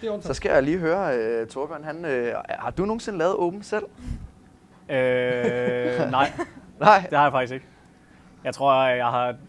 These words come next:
Speaker 3: det, jeg har været tættest på, det er, at jeg måske har lavet tre workouts eller sådan noget.
Speaker 2: Ja, okay. Nå, jeg synes bare, det var, det var lidt sjovt. Så, øh, men, øh, men lad os, øh, prøve at, at snakke om, øh, selve workouten.
Speaker 1: Mhm.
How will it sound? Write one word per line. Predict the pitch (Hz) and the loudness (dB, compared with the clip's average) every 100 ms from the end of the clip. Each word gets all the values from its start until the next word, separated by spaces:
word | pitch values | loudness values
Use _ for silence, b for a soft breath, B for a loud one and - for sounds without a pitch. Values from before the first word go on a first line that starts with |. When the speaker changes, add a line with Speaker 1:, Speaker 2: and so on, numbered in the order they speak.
| - _ | -20 _
Speaker 3:
det, | 151 | 2
jeg | 135 | 2
har | |
været | 123 | 2
tættest | 160 156 | -2 -4
på, | 143 | -2
det | 135 | -2
er, | |
at | |
jeg | 127 | -2
måske | 117 135 | -4 -4
har | 120 | -2
lavet | 123 123 | -4 -4
tre | 135 131 | -6 -6
workouts | 123 123 117 110 | -8 -6 -8 -10
eller | 113 104 | -14 -6
sådan | 110 | 0
noget. | 131 | 0
Speaker 2:
Ja, | 156 147 | 0 -6
okay. | - 123 - B B B B | -8 -10 -12 B B B B
Nå, | 123 | -4
jeg | 120 | -4
synes | 139 | -2
bare, | 131 | -2
det | 123 120 | 0 -2
var, | 117 | -4
det | 127 | -4
var | 123 | -6
lidt | 131 | -6
sjovt. | - 123 - B B B B B - | -2 -4 -4 B B B B B -8
Så, | - 127 123 | 2 4 4
øh, | 120 120 151 | 2 0 -2
men, | 147 | 0
øh, | 139 135 147 147 - - - - | 2 2 -2 -8 -14 -20 -18 -6
men | 147 | 0
lad | 139 | 2
os, | 147 - | 2 2
øh, | 151 135 | 2 2
prøve | 180 220 196 | -2 -2 -2
at, | 135 135 151 | -2 -4 -8
at | |
snakke | - 131 180 - | -8 -10 -10 -6
om, | 147 139 127 | -4 -4 -2
øh, | 123 | -4
selve | - 147 151 156 | -2 -2 -2 -2
workouten. | 131 160 123 120 127 | 0 0 2 0 -2
Speaker 1:
Mhm. | 131 170 | -8 -10